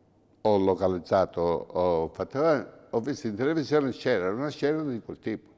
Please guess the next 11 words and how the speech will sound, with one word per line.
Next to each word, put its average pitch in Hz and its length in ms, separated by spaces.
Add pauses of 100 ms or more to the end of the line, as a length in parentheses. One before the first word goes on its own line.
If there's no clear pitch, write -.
(240)
e - 80
la 156 140
bambina 165 360
era 117 180
sola 110 280
in 85 100
casa. 85 280 (1700)
E - 80
allora 185 320
questo 165 440
succede. 92 580